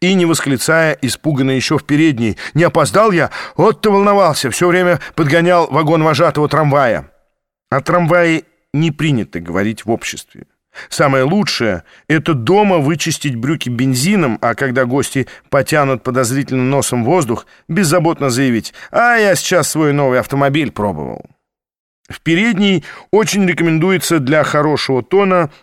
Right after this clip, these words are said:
потрепать снимающую с вас пальто горничную по щёчке и ущипнуть за подбородок. С лакеем это делать не принято, равно как и с хозяйкой, хотя щёчки и подбородок были бы у неё самые располагающие к этому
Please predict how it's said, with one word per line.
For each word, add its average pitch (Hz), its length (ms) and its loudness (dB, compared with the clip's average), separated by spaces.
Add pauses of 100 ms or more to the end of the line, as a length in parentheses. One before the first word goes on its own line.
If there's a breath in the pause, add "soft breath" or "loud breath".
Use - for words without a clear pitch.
(240 soft breath)
потрепать 175 800 0
снимающую 143 840 -2
с - 80 -8
вас 123 180 0
пальто 123 340 -2
горничную 117 760 0
по 113 180 -2
щёчке 160 560 -2 (260 loud breath)
и 202 200 0
ущипнуть 156 720 -2 (220 soft breath)
за 113 180 -2
подбородок. 120 640 0 (440 loud breath)
С - 100 -8
лакеем 208 580 0
это 143 200 0
делать 147 320 0
не 147 100 0
принято, 95 480 -4 (160 loud breath)
равно 185 400 0
как 165 220 -2
и 160 40 -2
с 135 60 -4
хозяйкой, 104 640 -2
хотя 120 280 -2
щёчки 117 380 -2
и 110 60 -2
подбородок 120 580 -2
были 151 200 0
бы 135 140 0
у 127 60 2
неё 127 320 0 (160 loud breath)
самые 170 500 0
располагающие 127 1000 -2 (200 loud breath)
к - 80 -18
этому 117 460 -2